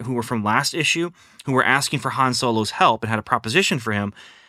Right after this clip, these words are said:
they look completely different. They are different characters altogether. They are wearing different clothing. They are wearing different colored clothing.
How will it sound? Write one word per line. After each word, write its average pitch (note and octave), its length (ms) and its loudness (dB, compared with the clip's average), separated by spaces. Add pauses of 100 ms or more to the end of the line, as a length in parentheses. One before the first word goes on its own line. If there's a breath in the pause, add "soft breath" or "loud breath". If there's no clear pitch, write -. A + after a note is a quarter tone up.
(140 loud breath)
they G#3+ 160 4
look D4 240 0
completely B3+ 500 2
different. B3 420 2
They F3+ 120 4
are E3+ 100 6
different F#3+ 380 0
characters F3+ 380 2
altogether. D3+ 460 0
They D3+ 120 4
are A#2 80 4
wearing A2 280 2
different G#2+ 300 -2
clothing. F#3 460 2
They C3 120 2
are A#2+ 120 4
wearing A2+ 240 2
different G#2 260 -8
colored G#3 340 -2
clothing. C3+ 420 2